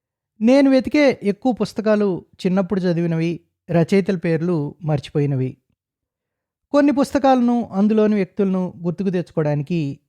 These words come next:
ఇప్పటికీ ప్రయత్నిస్తూనే ఉంటాను. ఈనాటికి ఫుట్పాత్ల మధ్య పాత పుస్తకాలు కనిపిస్తే నడిచే కాళ్ళు ఆగిపోతాయి.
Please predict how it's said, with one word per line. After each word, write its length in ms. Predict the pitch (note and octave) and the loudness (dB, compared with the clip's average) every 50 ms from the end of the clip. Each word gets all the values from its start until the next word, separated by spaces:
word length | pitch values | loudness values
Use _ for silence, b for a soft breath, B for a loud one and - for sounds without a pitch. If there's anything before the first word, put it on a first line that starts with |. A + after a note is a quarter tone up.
| _ - | _ -4
ఇప్పటికీ 380 | D3 C#3 - E3 D#3+ E3 F#3 | -4 -2 0 -2 -2 0 -2
ప్రయత్నిస్తూనే 680 | F#3+ D#3+ D#3+ D3 D3+ D3 - D3 C3+ - - C#3 C3+ D#3+ | -2 -2 0 -2 -2 -2 -4 -6 -6 -4 -6 -4 -2 -2
ఉంటాను. 460 | E3 D3+ C#3+ C#3 C#3 C3 C3 C#3+ D#3+ _ _ _ _ _ _ _ _ _ _ _ _ _ _ _ _ _ _ _ _ _ _ _ _ C#3+ | -2 -4 -4 -4 -4 -4 -4 -6 -10 _ _ _ _ _ _ _ _ _ _ _ _ _ _ _ _ _ _ _ _ _ _ _ _ -4
ఈనాటికి 800 | C#3 C#3+ E3 F#3+ G#3+ A3+ G#3+ G#3+ - - A3 G#3+ G3+ G3 G3+ - _ _ - | -2 0 2 2 2 2 2 0 -2 -2 -2 -2 -2 -4 -6 -10 _ _ -10
ఫుట్పాత్ల 440 | E3+ - - G3 G3+ G3 G3 G#3+ G3+ | -10 -6 -2 -2 -2 0 0 -2 -2
మధ్య 440 | G3 F#3+ E3 E3 F#3+ F#3 F3+ C#3 - - - | -2 -2 -2 -2 -2 -2 -2 -4 -6 -6 -4
పాత 240 | D#3 E3 E3 F#3+ F3 | -2 -2 -2 -4 -6
పుస్తకాలు 360 | - - - F3+ F#3+ F3+ F3 | -6 -10 -4 -4 -2 -2 0
కనిపిస్తే 720 | F3 E3 D#3+ D#3 D3 - - F3+ F3 E3 D3+ D3 C#3+ _ _ _ _ - D3 | -2 -2 -4 -6 -8 -8 -4 -4 -2 0 -2 -2 -4 _ _ _ _ -6 -2
నడిచే 360 | D3 C#3 C#3+ - - G3 F3 | -2 0 0 0 0 -2 -2
కాళ్ళు 580 | - E3 D#3 D#3+ D#3+ D#3+ E3+ D#3 C3+ C3 - _ _ - D3 | 0 -2 -2 0 0 -2 -4 -4 -6 -8 -10 _ _ -6 -2
ఆగిపోతాయి. 640 | C#3+ D3 C#3 C3+ D#3 C3+ A#2+ C#3+ C3 B2+ B2+ | -2 -2 -2 -2 -6 -8 -6 -6 -8 -8 -8